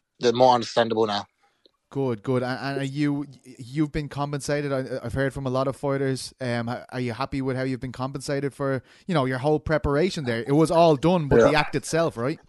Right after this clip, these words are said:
Speaker 1: Yeah, exactly. E-, everything was done. I was just about to start my weight cut, basically. Just start making weight, you know what I mean? But camp was done. Um, we, we, we're going into, in-, into weight cut week.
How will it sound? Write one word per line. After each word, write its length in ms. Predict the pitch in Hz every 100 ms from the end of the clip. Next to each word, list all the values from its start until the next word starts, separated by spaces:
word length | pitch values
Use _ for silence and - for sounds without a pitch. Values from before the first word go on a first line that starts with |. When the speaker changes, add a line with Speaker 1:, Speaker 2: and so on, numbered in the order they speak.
| _ _ _ _ _ _ -
Speaker 1:
Yeah, 240 | 131 127
exactly. 320 | 123 131 147 185
E-, 20 |
everything 380 | 185 214 175 147
was 100 | 123
done. 220 | 180 185
I 40 |
was 80 | 147
just 200 | 165 -
about 180 | 151 139
to 60 |
start 180 | - 151
my 60 | 131
weight 240 | 135 135
cut, 160 | 147 123
basically. 480 | 139 131 - 120 - _ _ _ _ -
Just 140 | 123
start 220 | 147 123
making 280 | 127 120 113
weight, 240 | 113 151 123
you 60 |
know 120 | 117 123
what 100 | 139
I 20 |
mean? 120 | 120
But 160 | 113 - _ -
camp 260 | 147 143
was 160 | 123 113
done. 260 | 127 127 117 -
Um, 540 | 117 117 117 113 107 - -
we, 220 | 113 120
we, 120 | 120
we're 200 | 117 120
going 220 | 117 135
into, 200 | 127 - 131
in-, 80 | 120
into 180 | 113 117
weight 200 | 120 -
cut 180 | -
week. 320 | 113 120 -